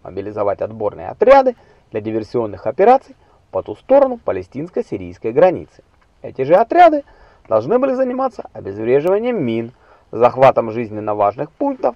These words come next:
предотвращением диверсий противника на мостах и служить проводниками для армий союзников, готовившихся к наступлению на Сирию и Ливан.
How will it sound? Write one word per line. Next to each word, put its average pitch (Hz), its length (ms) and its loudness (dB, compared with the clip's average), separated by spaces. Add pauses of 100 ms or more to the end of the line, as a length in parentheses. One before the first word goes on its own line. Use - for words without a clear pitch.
предотвращением 107 880 -8
диверсий 104 440 -6
противника 95 640 -8
на 139 100 -4
мостах 220 520 2 (260)
и 113 100 -14
служить 160 360 -2
проводниками 226 800 0 (280)
для - 240 0
армий 165 280 4
союзников, 117 720 0 (340)
готовившихся 240 760 0
к - 60 -18
наступлению 117 540 -8
на 151 140 -4
Сирию 254 440 -8
и - 80 -8
Ливан. 131 320 -6